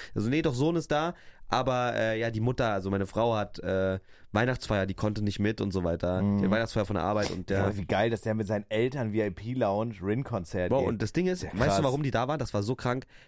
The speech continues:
Speaker 1: Der, der Mann, also der Vater, hat jeden Schmidt-Song mitgesungen. Schmidt war ja auch Voract und, und Mitact.
Speaker 2: E-, ehrlich?
Speaker 1: Ja, Schmidt war
Speaker 2: Ach,
Speaker 1: da.
Speaker 2: krass.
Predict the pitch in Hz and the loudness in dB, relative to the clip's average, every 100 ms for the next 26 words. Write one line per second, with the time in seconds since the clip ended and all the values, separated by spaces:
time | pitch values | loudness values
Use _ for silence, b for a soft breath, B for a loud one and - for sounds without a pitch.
0 | B 113 113 95 110 101 123 143 170 - | B 0 0 0 0 0 0 0 -4 -8
1 | _ _ _ _ _ _ _ 113 104 - | _ _ _ _ _ _ _ 0 0 0
2 | 127 156 139 143 165 - - - 101 101 | 0 0 0 -2 -4 -10 -8 -4 -2 -4
3 | 98 120 180 180 190 - - - 143 160 | -4 0 0 0 -2 -6 -6 -2 0 0
4 | - 123 113 117 95 90 - 135 - 98 | 0 0 0 -2 -2 -2 -2 -2 0 0
5 | 104 - - 113 101 - 95 - - 101 | 0 -2 0 0 0 -2 -4 -2 0 0
6 | - 87 123 - - b b 113 98 - | 0 0 -2 -6 -20 b b -4 -4 0
7 | 143 226 143 101 98 95 139 135 123 120 | 2 2 2 0 0 0 -2 0 0 2
8 | 143 | 2